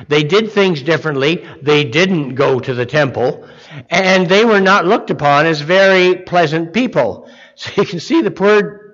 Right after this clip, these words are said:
apostles in Jerusalem were sitting around and going like, "I know you say they're Christians, but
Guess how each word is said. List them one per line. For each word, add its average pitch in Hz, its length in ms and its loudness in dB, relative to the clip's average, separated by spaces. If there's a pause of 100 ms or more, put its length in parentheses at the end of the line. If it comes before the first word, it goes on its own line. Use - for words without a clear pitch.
(220)
apostles 170 560 0
in 143 100 -4
Jerusalem 151 520 0
were 143 80 0
sitting 170 320 0
around 156 240 4
and 147 80 -2
going 147 220 2
like, 143 280 0 (840)
"I 160 180 -4
know 180 160 0
you 180 180 -2
say 208 400 0
they're 165 200 2
Christians, 160 480 -4
but 151 200 -4